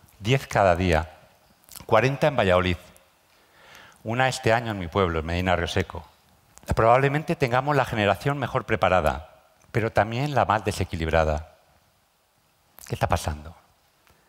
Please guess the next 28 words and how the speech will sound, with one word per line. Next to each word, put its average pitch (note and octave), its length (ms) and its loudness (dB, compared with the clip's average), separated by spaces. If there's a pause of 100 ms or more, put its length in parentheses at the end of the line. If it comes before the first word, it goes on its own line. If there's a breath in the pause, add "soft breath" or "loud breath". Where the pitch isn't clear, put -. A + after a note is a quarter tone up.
(760 soft breath)
Mirad, G2+ 340 2
en G2+ 100 -8
las G#2+ 180 -2
aulas D3+ 340 -2
tenemos A#2+ 540 -6
mucha A#2 420 -2
diversidad. E2+ 760 -2 (240)
Tenemos C3 360 -2
muchas C#3+ 420 -4
necesidades G#2 680 0
educativas F#2 500 0
especiales. F#2 520 -2
Cuando A2 220 -2
hablo F3 160 0
de D#3+ 140 2
necesidades B2+ 520 0
educativas G#2 600 -2
especiales, G#2+ 520 -2 (260 loud breath)
no C#3+ 100 -4
digo D3+ 220 -4
instructivas. A2 600 -4
Niños D3+ 240 -6
que - 80 -2
aprenden B2+ 380 -2
lento D#3 260 -4
tenemos A#2+ 380 -6
unos A2+ 160 -10
poquitos. D#2 580 -8